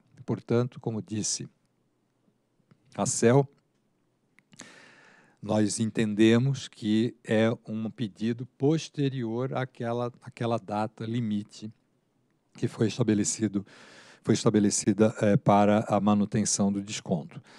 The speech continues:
Então, nós aqui estamos propondo que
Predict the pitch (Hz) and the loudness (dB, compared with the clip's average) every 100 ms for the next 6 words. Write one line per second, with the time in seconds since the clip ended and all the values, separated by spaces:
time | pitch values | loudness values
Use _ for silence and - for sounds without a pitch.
0 | - _ 101 95 104 98 104 107 104 107 | -20 _ -8 -2 2 2 4 2 0 -2
1 | 98 98 98 95 - - - 87 _ - | 0 2 2 0 -6 -8 -8 -10 _ 0
2 | 110 127 - - 107 98 - - 120 _ | 0 0 -4 -4 -2 -2 -8 -4 -4 _
3 | 104 113 131 135 - | -4 -2 -2 -6 -10